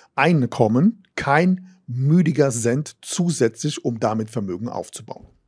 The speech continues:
Oftmals ist es sogar noch schlimmer. Wer keinen finanziellen Spielraum hat, trifft automatisch schlechtere Entscheidungen.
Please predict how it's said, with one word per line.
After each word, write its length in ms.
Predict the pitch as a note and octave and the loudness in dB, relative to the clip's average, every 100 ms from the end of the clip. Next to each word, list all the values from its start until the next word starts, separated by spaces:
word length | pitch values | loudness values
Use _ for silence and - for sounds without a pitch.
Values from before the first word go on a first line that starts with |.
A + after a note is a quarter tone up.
| _ _ _ _ _ | _ _ _ _ _
Oftmals 460 | C3 C3+ D#3 D3 C3+ | 0 0 0 0 -2
ist 60 | |
es 60 | B2+ | -6
sogar 200 | C3 D3 | -2 0
noch 280 | D3 F#3 - | 2 0 0
schlimmer. 360 | - G#2 - - _ _ _ - - - - - _ | -6 -8 -8 -16 _ _ _ -20 -20 -20 -20 -20 _
Wer 100 | - | 0
keinen 360 | - G#3+ A#3 | 4 4 4
finanziellen 420 | F3 F3+ E3+ D#3 C3+ | 6 4 4 2 0
Spielraum 640 | - G#3+ A#3 A2+ G2+ - | 2 4 4 2 -4 -4
hat, 260 | G#3 - - | -6 -6 -12
trifft 320 | - D#3+ - - | 2 2 2 0
automatisch 1160 | D3+ B3+ - E3 C3+ A2+ D3 G#3 A#3+ D#4 - - | 2 2 2 2 4 4 2 2 0 -2 -8 -10
schlechtere 680 | - - C#3+ D#3 E3 C3+ C3 | -8 2 2 4 2 2 0
Entscheidungen. 600 | B2 - A2 G2 - | -4 -6 -6 -8 -10